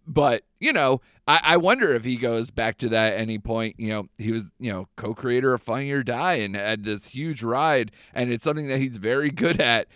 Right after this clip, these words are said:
or at least knows how to get those type of performances to really work. Um, and even on some of those older films like Anchorman, you know, it's got a lot of stuff that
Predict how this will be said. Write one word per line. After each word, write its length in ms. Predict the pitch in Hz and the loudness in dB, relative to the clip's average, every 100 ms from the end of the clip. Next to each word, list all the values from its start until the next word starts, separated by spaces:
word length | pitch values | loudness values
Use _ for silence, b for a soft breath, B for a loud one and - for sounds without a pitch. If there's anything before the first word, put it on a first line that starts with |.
| b | b
or 160 | 131 123 | 0 0
at 60 | |
least 240 | 139 151 139 | 0 -2 -2
knows 220 | 139 123 | -4 -2
how 140 | 135 | -2
to 80 | 127 | -2
get 280 | 117 131 123 - | -2 -2 -2 -6
those 280 | 110 123 131 | -4 -2 -2
type 160 | 147 131 | -4 -6
of 100 | 120 | -6
performances 760 | 117 - 131 143 135 131 120 101 | -6 -4 -4 -4 -8 -8 -8 -6
to 120 | 120 | -6
really 600 | 101 107 127 135 127 113 | -6 -10 -6 -2 0 0
work. 460 | 101 120 120 104 - b b b | 2 2 2 -2 -8 b b b
Um, 400 | - 110 110 107 - | -4 -2 -2 -4 -2
and 120 | 165 | 0
even 240 | 262 453 415 | 4 4 4
on 200 | 311 214 | 2 0
some 220 | 220 208 | -2 0
of 60 | 196 | 2
those 240 | 185 156 160 | 2 2 2
older 320 | 180 170 135 | 2 2 0
films 420 | - 170 180 123 | 0 0 0 -2
like 260 | 123 113 - | 0 0 -2
Anchorman, 720 | 117 156 190 135 127 120 117 - _ _ - | -6 -2 -2 0 -2 -2 -4 -12 _ _ -4
you 120 | 135 | 0
know, 80 | 127 | 0
it's 140 | 123 | 0
got 180 | 151 147 | 2 2
a 40 | |
lot 220 | 127 131 143 | 4 4 2
of 80 | |
stuff 360 | - - 143 135 | 0 0 0 2
that 240 | - 120 | 0 0